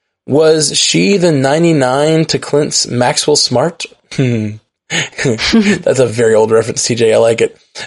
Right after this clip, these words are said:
Um, please let it be so. Uh, if that's the case, then I wonder if the Rolex is in some way connected to her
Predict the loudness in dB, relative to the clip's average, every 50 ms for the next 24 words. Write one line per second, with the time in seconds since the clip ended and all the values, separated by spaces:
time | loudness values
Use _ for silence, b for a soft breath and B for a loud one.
0 | B -2 2 2 4 4 4 2 2 -2 -6 -8 _ _ _ _ _ _ _ _
1 | _ _ _ _ _ _ _ _ _ _ _ -10 -4 0 2 2 2 2 0 0
2 | -2 0 0 2 2 4 2 0 -2 -2 -2 -2 0 0 0 0 -2 0 2 2
3 | 2 2 0 -4 -10 -14 _ _ _ _ _ _ _ _ _ -2 0 2 4 2
4 | 2 0 -2 _ _ _ _ _ _ 0 0 0 0 -2 0 2 2 2 2 0
5 | -2 -2 -4 -4 0 0 0 2 2 0 0 -2 -2 -4 -6 -12 _ _ _ -14
6 | -6 -2 0 0 0 0 -2 -2 0 0 2 2 2 2 2 2 2 2 0 0
7 | -2 -4 -2 0 0 0 0 0 2 2 2 2 2 2 2 2 0 0 -2 -2
8 | -2 -2 -2 0 0 0 0 2 0 0 0 0 -2 -2 -4 -6 -6 -6 -4 -2
9 | 0 0 2 2 0 -2